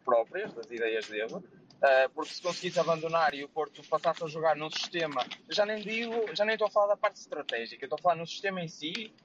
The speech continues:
ah, se passasse a jogar, por exemplo, num quatro três três mais, ah, mais denunciado,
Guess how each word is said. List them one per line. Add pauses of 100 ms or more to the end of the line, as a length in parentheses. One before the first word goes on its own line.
(140)
ah,
se
passasse
a
jogar,
por
exemplo,
num
quatro
três
três
mais,
ah, (500)
mais
denunciado,